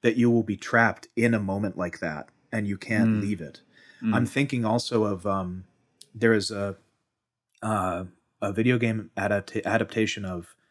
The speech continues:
Speaker 1: Harlan Ellison's "I Have No Mouth and I Must Scream," um, that gives a re-, I won't even get into it because of how dark and haunting it is, but this, it, it, it managed to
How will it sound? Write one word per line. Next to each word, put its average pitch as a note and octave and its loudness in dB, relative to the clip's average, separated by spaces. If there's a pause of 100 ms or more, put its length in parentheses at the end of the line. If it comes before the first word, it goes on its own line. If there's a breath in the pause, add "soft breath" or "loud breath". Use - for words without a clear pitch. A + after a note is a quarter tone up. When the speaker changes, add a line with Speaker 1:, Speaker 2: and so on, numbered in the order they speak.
(360)
Speaker 1:
Harlan A#2+ 4
Ellison's G#2+ -2
"I G2 -8
Have F#2 -4
No G2+ -2
Mouth F#2 -6
and G2 -8
I F#2+ -4
Must F2+ -4
Scream," A#2+ -4 (600 soft breath)
um, G2 0 (300)
that G#2 2 (460)
gives A#2 2
a G#2+ -6
re-, G#2 2
I A2 6
won't C3 4
even G#2+ 0
get F#2+ -2
into A2 -2
it B2 0
because A#2+ 0
of A2 -6
how A#2 2 (260)
dark G#2+ 2
and G2 -2
haunting G2+ -6
it A2+ 2
is, C3+ 0
but G2+ -2 (460 soft breath)
this, - 2 (520)
it, C#3 -12
it, C3 4
it A#2+ 6
managed C#3 4
to A2 2